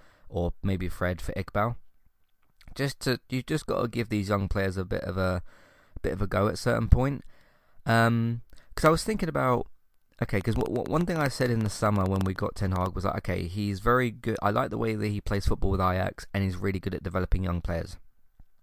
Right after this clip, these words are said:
We've not seen a lo-, a lot of young players recently. I think why that might be, if you look at the situation realistically, we're trying to, we had a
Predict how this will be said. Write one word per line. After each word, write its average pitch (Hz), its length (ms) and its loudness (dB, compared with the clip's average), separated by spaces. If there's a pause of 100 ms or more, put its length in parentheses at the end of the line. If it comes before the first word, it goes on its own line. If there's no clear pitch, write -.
(280)
We've 110 140 0
not 139 200 2
seen 117 260 0
a 117 80 2
lo-, 117 200 2
a 110 140 2
lot 120 180 2
of 110 100 -6
young 120 180 0
players 123 440 2
recently. 131 580 -2 (800)
I - 60 0
think 196 280 -2
why 139 240 4
that 123 200 2
might 107 240 4
be, 101 160 2
if - 140 -4
you 127 100 0
look 151 160 2
at - 60 -2
the 123 80 -4
situation 107 520 0
realistically, 95 800 -2 (840)
we're 113 120 4
trying 151 460 2
to, - 140 0
we - 80 4
had 107 60 2
a 98 40 2